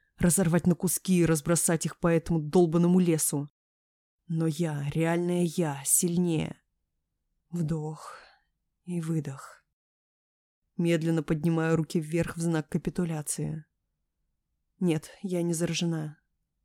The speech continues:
Выдаю полуложь-полуправду.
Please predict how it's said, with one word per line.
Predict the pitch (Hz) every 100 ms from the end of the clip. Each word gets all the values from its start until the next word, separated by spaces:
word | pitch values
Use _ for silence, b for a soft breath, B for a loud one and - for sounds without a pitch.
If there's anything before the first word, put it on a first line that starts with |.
| _ _ _
Выдаю | - 170 165 175 190
полуложь-полуправду. | 196 170 160 160 165 - 170 170 - 160 147 156 160